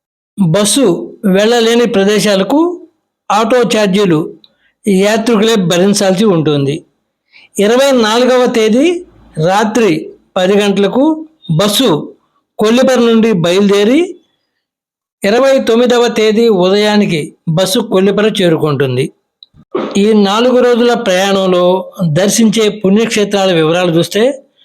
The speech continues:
భద్రాచలం, పర్ణశాల, మల్లూరు లక్ష్మీ నరసింహస్వామి ఆలయం, సమ్మక్క సారలమ్మ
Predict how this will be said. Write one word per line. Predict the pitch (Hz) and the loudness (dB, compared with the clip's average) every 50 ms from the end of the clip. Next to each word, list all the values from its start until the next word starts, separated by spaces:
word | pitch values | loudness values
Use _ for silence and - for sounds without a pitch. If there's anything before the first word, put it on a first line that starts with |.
| - - - _ _ _ - 151 139 | -20 -20 -20 _ _ _ -6 -4 -2
భద్రాచలం, | 160 170 165 180 202 208 202 208 214 208 208 233 262 277 277 - - _ _ _ _ _ _ _ _ _ _ _ | -2 -2 0 0 0 0 0 0 0 0 0 0 0 -2 -4 -8 -18 _ _ _ _ _ _ _ _ _ _ _
పర్ణశాల, | 165 156 151 180 202 196 - 208 202 202 208 226 247 277 269 - - _ _ _ _ _ _ _ _ _ | -6 -4 -2 -2 -2 0 0 0 0 0 0 0 -2 -4 -6 -12 -20 _ _ _ _ _ _ _ _ _
మల్లూరు | 170 165 175 180 190 202 214 220 233 226 214 180 139 - - - - _ _ _ 175 | -2 0 0 0 2 2 2 2 2 2 2 0 0 -4 -8 -14 -18 _ _ _ -4
లక్ష్మీ | 180 170 175 - 220 220 | -4 -4 -2 -2 0 0
నరసింహస్వామి | 208 208 196 202 214 214 202 190 196 - 208 202 208 208 208 202 196 | 2 0 0 0 0 0 0 0 -2 -2 -2 0 0 0 0 0 -2
ఆలయం, | 202 202 208 220 247 277 277 - - - _ _ _ _ _ _ _ _ _ | -2 0 0 0 0 -2 -4 -6 -14 -20 _ _ _ _ _ _ _ _ _
సమ్మక్క | - - 190 196 214 220 226 214 226 - 226 233 220 233 | -4 -2 0 0 2 0 0 0 -2 -2 -2 0 0 -2
సారలమ్మ | - 202 202 202 208 208 208 202 202 | -2 -2 0 0 0 2 2 2 0